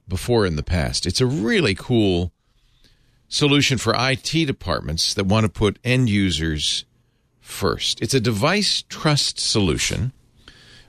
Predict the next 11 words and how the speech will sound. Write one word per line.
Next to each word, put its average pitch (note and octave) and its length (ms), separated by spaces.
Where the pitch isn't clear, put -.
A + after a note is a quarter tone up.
Many E3 300
of D3 100
us, A#2 320
you B2 80
know, G2 140
now F#2+ 240
are G2 120
saying, F2+ 360
"Well, G#2+ 440
you G#2+ 100
know, F2 220